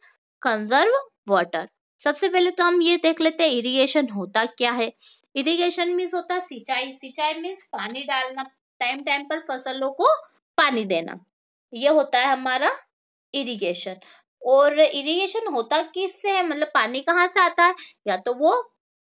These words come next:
बरसात से, मतलब जो रेन होती है उससे, या नदी से,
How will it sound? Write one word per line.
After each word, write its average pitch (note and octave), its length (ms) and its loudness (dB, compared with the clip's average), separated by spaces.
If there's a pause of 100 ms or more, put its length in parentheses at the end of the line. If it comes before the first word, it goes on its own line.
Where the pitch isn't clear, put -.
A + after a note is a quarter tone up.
(300)
बरसात A3+ 680 0
से, D#4+ 220 2
मतलब B3 380 -4
जो B3 160 -2
रेन A3+ 280 -2
होती B3 220 -6
है A#3 60 -4
उससे, E4 420 0 (380)
या C4+ 180 4 (680)
नदी A#3+ 420 -2
से, A#3+ 460 0